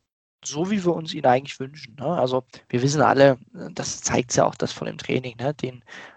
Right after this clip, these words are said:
brauchst du über fünfzig Yards nicht antreten lassen, das ist nun mal so. Aber wenn er die Dinger reinmacht, dann, dann hast du zumindest, sag ich mal, deine Field-Goal-Range,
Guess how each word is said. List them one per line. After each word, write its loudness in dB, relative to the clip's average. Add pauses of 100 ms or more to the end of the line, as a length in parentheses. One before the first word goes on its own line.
brauchst -2
du -4
über -6
fünfzig -8
Yards 0
nicht -8
antreten 0
lassen, -2
das -4
ist -4
nun -2
mal 6
so. -2 (580)
Aber 8
wenn 4
er 2
die -4
Dinger 4
reinmacht, 2
dann, -2
dann -6
hast -4
du -20
zumindest, -8
sag 2
ich -6
mal, -2
deine 2
Field-Goal-Range, 2